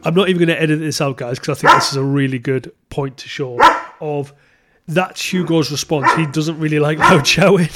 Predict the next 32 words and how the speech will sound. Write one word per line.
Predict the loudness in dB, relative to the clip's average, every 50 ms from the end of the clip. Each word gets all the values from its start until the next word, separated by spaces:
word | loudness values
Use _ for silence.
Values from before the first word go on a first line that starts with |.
| -4 -4 -4
<laughs> |
He, | -2 -2 -2
he | -2 -4 -6 -6 -6 -6 -6
thinks | -6 -6 -6 -6 -6 -6 -8 -6
it's, | 0 2 2 4
uh, | 2 2 -2 -4 -4 -8 -10 _ _ _ _ _ _ _ _ _ -2
maybe | -2 0 0 0
somebody | 0 0 0 2 0 0
at | -2
the | -4 -4
door | -2 0 2 2 0
or | 0
something | 2 4 4 4 4
like | 2 -2
that. | -4 -6 -6 -6
So | -6 -6 -4
he | 0 0
has | 2 2 2 0
a |
bit | 0 -2 -2
of | -2
a | -4 -6
bark | -8 -8 -8 -8 -8 -10 -12 -12
when, | -10 -10 -10 -10
uh, | -10 -10 -4 0
when | 2 2 2 2 -2
people | -10 -10 -10 -8
shout | -6 -4 -4 -4 -6 -6 -8
randomly | -8 -8 -8 -8 -10 -10 -10 -8 -8
out | -10 -10
the | -10 -10
blue. | -10 -10 -10 -10 -12